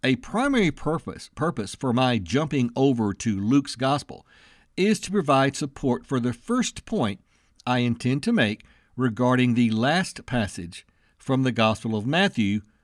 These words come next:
which we were discussing. I anticipate an argument of opposition which, using Luke's Gospel, is easily refuted.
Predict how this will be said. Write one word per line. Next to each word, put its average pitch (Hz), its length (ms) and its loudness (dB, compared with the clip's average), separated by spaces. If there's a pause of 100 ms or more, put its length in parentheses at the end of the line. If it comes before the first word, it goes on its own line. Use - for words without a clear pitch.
(240)
which 160 340 0
we 127 140 4
were 95 160 0
discussing. 127 560 -4 (1300)
I 143 180 4
anticipate 156 880 2
an 135 200 -2
argument 107 540 2
of 98 140 -4
opposition 131 680 0
which, 127 320 2 (300)
using 117 480 6
Luke's 190 400 4
Gospel, 101 600 0 (520)
is 165 360 -2 (160)
easily 170 400 6
refuted. 107 500 0